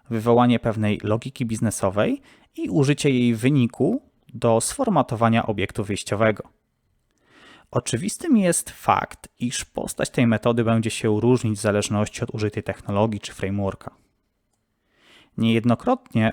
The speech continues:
okazać się może, że konieczne jest wywołanie ręczne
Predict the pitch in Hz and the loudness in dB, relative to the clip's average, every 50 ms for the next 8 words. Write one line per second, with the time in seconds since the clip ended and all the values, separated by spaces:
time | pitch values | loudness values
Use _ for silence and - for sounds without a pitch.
0 | - - 123 - - 202 202 226 202 - - - 147 123 113 107 98 95 90 95 | -2 -6 -4 -2 0 0 2 2 0 0 0 2 2 2 4 2 0 0 0 0
1 | 120 170 226 254 240 - 110 110 117 113 110 110 113 - - - - 107 120 - | 2 2 2 0 0 -2 -2 0 2 2 4 2 2 0 -4 -2 0 0 2 0
2 | 269 - - 233 220 226 220 190 - - 147 139 139 143 139 131 127 120 120 117 | 0 0 0 0 2 2 0 -2 -4 -6 -8 -6 -2 0 2 4 4 4 4 4
3 | 113 107 101 104 110 110 92 - - - 95 92 87 | 2 2 2 0 0 0 -2 -4 -6 -6 -6 -6 -6